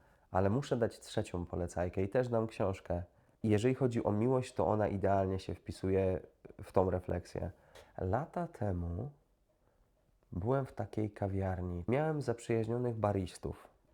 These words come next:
i uwielbiałem przychodzić tam na kawę i rozmawiać z ludźmi, z, właśnie z tymi baristami. I jedna baristka poleciła mi książkę i nie wiem, jak macie wy, ale ja mam tak czasami,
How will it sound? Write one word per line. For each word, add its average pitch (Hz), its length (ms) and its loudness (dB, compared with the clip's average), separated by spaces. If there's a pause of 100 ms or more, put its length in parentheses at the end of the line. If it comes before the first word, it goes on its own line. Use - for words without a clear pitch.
(180)
i 110 240 4
uwielbiałem 120 580 2
przychodzić 120 460 -4
tam 110 220 -2
na 101 120 2
kawę 143 420 0 (600)
i 131 100 2
rozmawiać 123 500 2
z 95 100 -2
ludźmi, 90 400 -6 (600)
z, - 180 -18
właśnie 101 360 2
z - 180 -14
tymi 95 320 -8
baristami. 92 680 -8 (460)
I 98 100 0
jedna 151 340 4
baristka 92 880 0 (2000)
poleciła 110 560 0
mi 135 140 -2
książkę - 720 -2
i 113 80 0
nie 165 140 4
wiem, 196 140 -2
jak 160 140 -2
macie 131 320 0
wy, 92 220 0
ale 95 140 0
ja 143 100 0
mam 165 160 -4
tak 117 200 -4
czasami, 113 580 -2